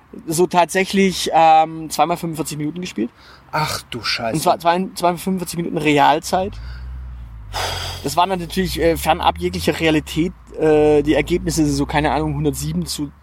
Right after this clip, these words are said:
Speaker 1: dreiundneunzig.
Speaker 2: Wollte gerade sagen.
Speaker 1: Aber das waren dann halt auch solche Spiele, wo du tatsächlich, äh,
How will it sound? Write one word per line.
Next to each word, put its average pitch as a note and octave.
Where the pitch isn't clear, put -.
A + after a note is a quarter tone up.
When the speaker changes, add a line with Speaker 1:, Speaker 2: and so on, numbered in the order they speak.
Speaker 1:
dreiundneunzig. D3+
Speaker 2:
Wollte C3+
gerade C3+
sagen. C3
Speaker 1:
Aber F3
das -
waren A#3
dann G3+
halt F#3+
auch F#3
solche G3+
Spiele, G3+
wo F3
du F3
tatsächlich, F3
äh, D#3+